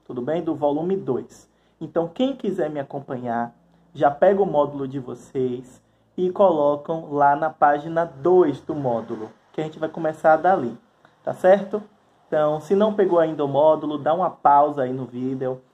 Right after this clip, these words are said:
vai lá, pega o módulo e abre o módulo na página dois, o módulo volume dois. Vamos começar? O que está escrito aí é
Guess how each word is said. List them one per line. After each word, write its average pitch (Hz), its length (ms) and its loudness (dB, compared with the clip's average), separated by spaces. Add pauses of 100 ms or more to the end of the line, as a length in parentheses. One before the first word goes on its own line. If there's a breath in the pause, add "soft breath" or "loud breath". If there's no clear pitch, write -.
(140)
vai 151 280 4
lá, 127 420 2 (160)
pega 170 220 4
o 156 40 -2
módulo 139 640 -2 (340)
e 160 400 -4 (360)
abre 160 300 2
o 160 40 0
módulo 151 320 -2
na 156 140 -4
página 151 420 -2
dois, 127 420 -6 (160)
o 143 80 -10
módulo 160 680 -4 (120)
volume 156 400 -2
dois. - 460 -10 (320)
Vamos 185 160 -4
começar? 180 640 0 (1700)
O 254 140 0
que 277 100 -8
está 226 300 2
escrito 180 420 0
aí 165 420 -2
é 170 340 -2